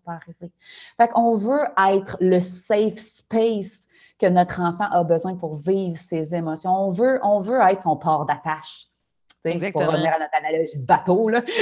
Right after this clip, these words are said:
Speaker 1: <laughs>
Speaker 2: Tellement. Puis en même temps, euh,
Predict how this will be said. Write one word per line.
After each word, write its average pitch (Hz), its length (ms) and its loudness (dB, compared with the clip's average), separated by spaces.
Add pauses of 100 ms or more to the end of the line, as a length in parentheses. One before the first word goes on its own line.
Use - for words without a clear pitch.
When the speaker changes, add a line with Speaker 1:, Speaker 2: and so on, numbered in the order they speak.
(140)
Speaker 1:
<laughs> 233 440 0
Speaker 2:
Tellement. 190 720 -2 (680)
Puis 214 120 -6
en 202 80 -2
même 196 180 -6
temps, 262 200 -6 (240)
euh, 175 160 -8